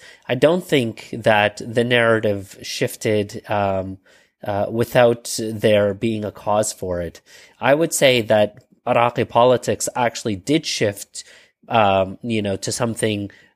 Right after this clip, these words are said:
post-sectarian during the two thousand and eighteen elections, when you had Sunni, Shia, and Kurds, uh, running on, on the same lists, uh, like Abadi's, uh, victory, uh, list.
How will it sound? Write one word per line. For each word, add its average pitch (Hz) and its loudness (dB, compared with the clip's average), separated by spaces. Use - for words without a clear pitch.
post-sectarian 113 2
during 107 -4
the 101 -4
two - -6
thousand 104 0
and 98 -8
eighteen 101 -6
elections, 92 -4
when 113 0
you 110 0
had 104 0
Sunni, 113 -4
Shia, 104 2
and 95 -4
Kurds, 104 0
uh, 101 0
running 113 2
on, 101 0
on 110 -2
the 98 -2
same 98 -2
lists, 101 -2
uh, 92 0
like 98 -2
Abadi's, 101 0
uh, 95 0
victory, 98 -2
uh, 90 -6
list. - -4